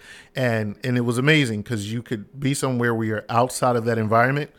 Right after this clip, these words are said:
You're seeing different people. You're experiencing new people. And, um, I heard the gospel preached a couple weekends. And, you know, just to back up briefly, I grew up in a household that was a mixture of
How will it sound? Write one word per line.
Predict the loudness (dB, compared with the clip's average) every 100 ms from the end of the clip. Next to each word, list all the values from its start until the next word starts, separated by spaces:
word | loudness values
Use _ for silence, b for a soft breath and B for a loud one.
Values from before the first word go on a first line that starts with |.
| B B -8
You're | -6
seeing | -2 0 0 0
different | 0 0 -2
people. | -4 -6 -2 -2
You're | -2 -4
experiencing | -6 -6 -2 -2 -2 -2
new | -2
people. | -2 -6 -4 -4 -6 B B B -10
And, | -6 -4
um, | -4 -6 -8 -10 -16 _ -4
I | -2
heard | -2
the | 0
gospel | 0 0 -2 -8 -10 -16
preached | -6 -6 -6
a | -10
couple | -8 -6
weekends. | -4 -4 -6 -6 -10 -16 b b b -8
And, | -4 -2 -2 -4 -8 -14 _ -2
you | 0
know, | 0
just | -2
to | -2
back | 4 6 6
up | 2
briefly, | -2 -4 -2 0
I | 2
grew | 0
up | 0
in | 0
a |
household | 0 0 -2 -6
that | -6 -6
was | -6
a | -6
mixture | -4 -6 -6 -4
of | -4 -6